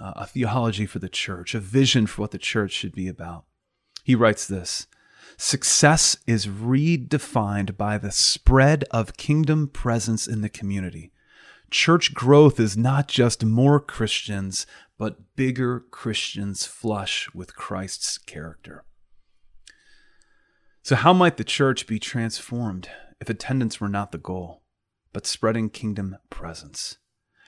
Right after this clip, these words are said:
How much different would the church look if we didn't just focus on getting people into the building, but getting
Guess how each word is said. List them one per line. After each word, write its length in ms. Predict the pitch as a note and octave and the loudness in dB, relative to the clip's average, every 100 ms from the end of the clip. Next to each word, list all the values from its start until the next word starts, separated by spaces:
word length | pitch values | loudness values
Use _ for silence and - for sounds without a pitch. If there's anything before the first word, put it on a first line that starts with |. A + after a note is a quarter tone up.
| - | 2
How 100 | E3 | 4
much 260 | D#3 C#3 | 6 4
different 460 | A#2 C#3 A#2 G2 - | 4 4 4 -2 -4
would 100 | A2 | -4
the 80 | G2 | -4
church 380 | - A#2 A2 G2 | -2 -2 -2 -4
look 360 | G#2 F#2+ - - | -4 -4 -10 -14
if 160 | - - | -10 -4
we 140 | C#3 | -2
didn't 300 | C#3+ A#2+ G#2+ | -2 -4 -4
just 320 | - G#2 - | -4 -6 -8
focus 420 | - G#2 G2+ G#2 | -4 -4 -4 -8
on 120 | G2 F#2+ | -8 -6
getting 340 | A2 A2 A2 | -4 -4 -4
people 320 | - B2 G#2 | -4 -4 -4
into 160 | F#2+ - | -4 -6
the 80 | D#2 | -6
building, 480 | A2+ B2+ D3 D3 - _ _ _ _ _ | -2 0 -2 -6 -12 _ _ _ _ _
but 120 | A#2 | -4
getting 320 | C3+ C3+ B2+ | 0 0 -2